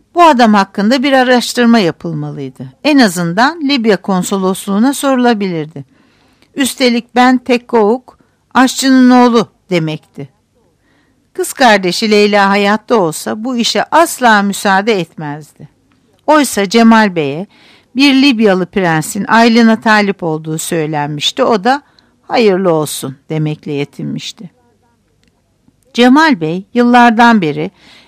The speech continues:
evlerinde çocuklara ilişkin kararları hep karısına bırakmıştı. Hiçbir zaman hata yapmamıştı Leyla Hanım. Bir ömür boyu evini, ailesini, çocuklarını tek başına idare etmiş olan karısı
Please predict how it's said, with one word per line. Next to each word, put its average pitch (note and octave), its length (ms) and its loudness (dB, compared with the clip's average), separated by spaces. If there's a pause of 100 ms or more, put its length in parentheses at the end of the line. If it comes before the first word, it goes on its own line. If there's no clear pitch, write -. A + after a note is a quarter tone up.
(140)
evlerinde B3+ 600 4
çocuklara A#3+ 600 0
ilişkin F3 500 -4
kararları E3+ 760 -2
hep E4+ 220 -4
karısına F3+ 580 -2
bırakmıştı. C#3+ 640 -12 (560)
Hiçbir C4+ 440 -4
zaman G3+ 360 0
hata G#3 360 0
yapmamıştı E3+ 760 -4
Leyla C#3+ 440 -8
Hanım. C#3+ 200 -14 (680)
Bir D4+ 160 0
ömür B3+ 380 4
boyu G3 220 0
evini, F#3 500 0
ailesini, F#3+ 760 -2
çocuklarını F#3 760 -4
tek - 320 -8
başına G3 340 -2
idare F#3 480 0
etmiş - 320 -10
olan E3 280 -2
karısı F3 560 -10